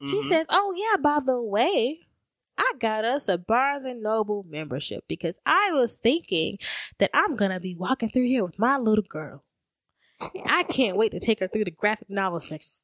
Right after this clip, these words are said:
Speaker 2: and the comic book sections." And I ca-, and I'm looking at him like, "Wait, nigga, what? You bought a Barnes and Noble membership gift card, card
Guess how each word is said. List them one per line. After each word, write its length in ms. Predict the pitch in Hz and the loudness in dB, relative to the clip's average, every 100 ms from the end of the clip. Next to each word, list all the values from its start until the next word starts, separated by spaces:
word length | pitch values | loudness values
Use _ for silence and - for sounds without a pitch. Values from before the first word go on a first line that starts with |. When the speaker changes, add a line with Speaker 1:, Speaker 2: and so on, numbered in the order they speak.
| - | -8
Speaker 2:
and 120 | 202 | -6
the 40 | |
comic 340 | - 220 170 156 | -2 -2 -2 -6
book 180 | 156 | -4
sections." 360 | - 170 - 160 180 | -2 -2 -2 -4 -4
And 120 | 156 | -2
I 160 | 247 294 | -2 -2
ca-, 140 | - | -2
and 100 | 269 | 0
I'm 220 | 359 494 466 | 0 0 -4
looking 200 | 466 392 | -2 0
at 100 | 370 381 | 0 -2
him 100 | 339 | 0
like, 280 | 320 302 - - - | 2 2 0 -6 -2
"Wait, 240 | 285 277 - | 0 0 0
nigga, 320 | 214 208 - | 0 2 2
what? 220 | 190 302 571 - _ - - - - - 247 | 2 4 2 -2 _ -20 -20 -14 -8 -6 -2
You 200 | 339 466 | 0 -2
bought 420 | 415 381 381 - - 466 - 277 | 0 2 4 4 2 0 0 2
a 60 | |
Barnes 380 | 269 311 403 359 | 2 2 2 2
and 80 | 349 | 2
Noble 260 | 370 - | 2 2
membership 600 | 302 311 381 415 403 349 277 | 2 2 2 0 2 2 2
gift 220 | 381 - | 0 0
card, 600 | 392 392 415 440 392 - - _ | -4 -2 -2 -4 -6 -8 -10 _
card 520 | - 403 392 415 403 | -2 0 0 -2 -4